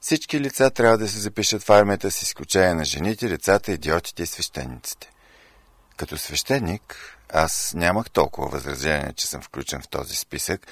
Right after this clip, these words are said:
но ми се искаше поне да ме бяха поставили пред идиотите. Това е място, на което се оказва, скъпи приятели, пророк Осия.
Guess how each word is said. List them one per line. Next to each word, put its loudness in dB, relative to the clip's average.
но 2
ми 0
се 0
искаше 0
поне 0
да 0
ме -4
бяха 0
поставили 0
пред -6
идиотите. -14
Това 0
е 2
място, -2
на -8
което -10
се -10
оказва, -6
скъпи -14
приятели, -12
пророк -12
Осия. -12